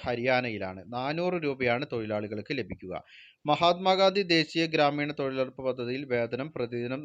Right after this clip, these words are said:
നാനൂറ് രൂപയിൽ എത്തുന്നത് ഇതാദ്യമായാണ്. ഗോവയിൽ മുന്നൂറ്റി എഴുപത്തിയെട്ട് രൂപ ലഭിക്കും. ആന്ധ്രാപ്രദേശിലാണെങ്കിൽ മുന്നൂറ്റിയേഴ്, ബീഹാറിൽ ഇരുന്നൂറ്റി അൻപത്തഞ്ച്, ഹരിയാനയിൽ നാനൂറ് രൂപ, ജാർഖണ്ഡിൽ ഇരുന്നൂറ്റി അൻപത്തിയഞ്ച്, മധ്യപ്രദേശിൽ ഇരുന്നൂറ്റി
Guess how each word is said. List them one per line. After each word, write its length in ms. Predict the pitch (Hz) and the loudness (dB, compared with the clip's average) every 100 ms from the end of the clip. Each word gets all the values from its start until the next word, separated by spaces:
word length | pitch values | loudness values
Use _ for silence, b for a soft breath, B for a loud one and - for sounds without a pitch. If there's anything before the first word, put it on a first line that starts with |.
| 135 | -2
നാനൂറ് 460 | 127 147 160 175 170 131 | 0 0 0 -2 -2 -2
രൂപയിൽ 400 | 123 127 127 147 123 | -4 -2 -2 -4 -10
എത്തുന്നത് 400 | 107 113 110 107 180 117 | -12 -10 -8 -6 -6 -2
ഇതാദ്യമായാണ്. 880 | 113 107 107 127 110 95 90 85 82 B B B 139 | -2 -2 -4 -4 -4 -6 -8 -12 -14 B B B 2
ഗോവയിൽ 360 | 151 165 185 202 180 | 6 6 6 2 0
മുന്നൂറ്റി 360 | 156 151 151 143 | -4 -4 -2 -2
എഴുപത്തിയെട്ട് 520 | 131 135 - 143 139 143 | 0 -4 -4 -6 -4 -6
രൂപ 200 | 131 127 120 | -4 -2 -4
ലഭിക്കും. 360 | 110 107 151 220 b b 135 | -4 -6 -6 -6 b b 0
ആന്ധ്രാപ്രദേശിലാണെങ്കിൽ 960 | 156 160 170 170 165 165 165 143 143 156 131 | 2 2 2 2 0 0 2 2 0 -2 -4
മുന്നൂറ്റിയേഴ്, 680 | 127 131 127 127 117 135 165 | -6 -8 -6 -2 0 0 -2
ബീഹാറിൽ 480 | 127 120 127 127 143 127 | -4 -2 0 0 -2 -6
ഇരുന്നൂറ്റി 420 | 120 131 139 147 - | -8 -8 -8 -10 -12
അൻപത്തഞ്ച്, 580 | 113 120 127 120 107 131 185 | -10 -8 -4 -4 -6 -6 -6
ഹരിയാനയിൽ 520 | 131 127 135 127 123 180 117 | -4 -2 0 0 -4 -6 -6
നാനൂറ് 380 | 104 117 127 120 107 | -6 -4 -4 -4 -6
രൂപ, 140 | 104 165 B B B - 160 | -2 -2 B B B -4 2
ജാർഖണ്ഡിൽ 540 | 165 175 196 190 202 175 | 4 4 2 2 2 0
ഇരുന്നൂറ്റി 360 | 147 151 147 156 127 | -2 -4 -6 -6 -6
അൻപത്തിയഞ്ച്, 600 | 123 139 - 135 127 165 147 | -6 -6 -4 -6 -4 -8 -6
മധ്യപ്രദേശിൽ 840 | 117 117 131 151 151 147 143 165 160 | -6 -6 -6 -4 -2 -2 -2 -4 -8
ഇരുന്നൂറ്റി 340 | 127 123 120 | -6 -8 -6